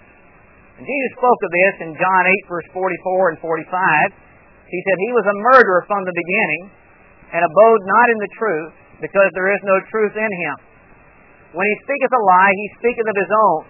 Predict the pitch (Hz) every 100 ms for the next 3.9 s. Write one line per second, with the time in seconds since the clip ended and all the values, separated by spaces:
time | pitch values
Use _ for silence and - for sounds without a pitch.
0 | - 185 190 196 180 180 220 220 170 175
1 | 170 165 190 190 175 196 202 151 - _
2 | _ _ _ _ _ _ _ _ - 196
3 | 196 196 208 202 202 - 170 226